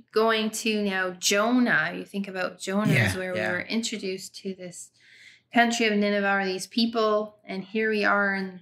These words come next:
Speaker 1: now what's happening to these Ninevites? Well, it's,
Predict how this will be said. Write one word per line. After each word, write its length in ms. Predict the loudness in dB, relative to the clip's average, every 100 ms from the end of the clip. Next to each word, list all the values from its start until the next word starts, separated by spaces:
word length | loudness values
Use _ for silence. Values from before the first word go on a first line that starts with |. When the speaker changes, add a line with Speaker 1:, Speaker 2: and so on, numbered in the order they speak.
| _ _
Speaker 1:
now 320 | -8 -2 -2 -2
what's 240 | -6 -4
happening 480 | -2 0 2 2 0
to 140 | -4
these 240 | -8 -8 -2
Ninevites? 680 | 0 0 -2 -6 -12 -18 -18 _ _ _ -16 -16 -18 -20 -20 _ _ _
Well, 220 | 6 8 8
it's, 440 | 4 2 -2